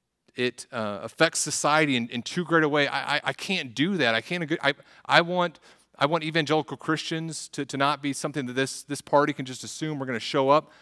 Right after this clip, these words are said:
I, I can't support either candidate. I'm gonna support a third candidate. We both have the same end, but we have different ways of, of viewing how that al-,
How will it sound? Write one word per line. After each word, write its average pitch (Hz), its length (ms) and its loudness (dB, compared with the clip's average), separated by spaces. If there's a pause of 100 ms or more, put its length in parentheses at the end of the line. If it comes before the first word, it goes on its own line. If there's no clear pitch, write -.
(140)
I, - 120 -10
I 151 80 4
can't 160 240 -4
support 151 320 -2
either 135 280 4
candidate. 160 340 -2
I'm 123 60 -8
gonna 127 100 -2
support - 300 -4
a - 20 -8
third 151 300 -4
candidate. 95 340 -6 (1600)
We 139 120 2
both 185 260 4
have 170 240 0
the 147 80 -6
same 147 400 0
end, 110 500 -4
but 131 100 -4
we 127 120 -4
have 123 180 2
different 131 280 -8
ways 113 320 2
of, 113 120 -8
of 110 120 -8
viewing 120 320 -4
how 113 400 -2 (140)
that 107 280 -2
al-, 110 160 -6